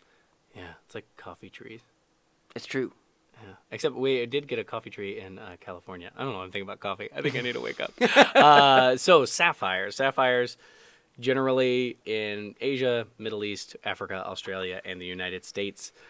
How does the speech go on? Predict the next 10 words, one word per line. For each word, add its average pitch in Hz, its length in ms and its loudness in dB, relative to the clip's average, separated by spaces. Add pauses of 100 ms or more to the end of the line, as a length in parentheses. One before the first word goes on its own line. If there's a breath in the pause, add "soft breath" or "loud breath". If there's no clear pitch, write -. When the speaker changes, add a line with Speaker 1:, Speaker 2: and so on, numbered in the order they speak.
(340 soft breath)
Speaker 1:
In 104 140 -6
Asia, 131 340 2
sapphire 117 300 -2
deposits 104 500 -6
are 98 120 -8
mined 92 280 -8
in 90 100 -12 (200)
Burma, 95 480 -6 (360 soft breath)
or 90 200 -6
Myanmar, 90 840 -6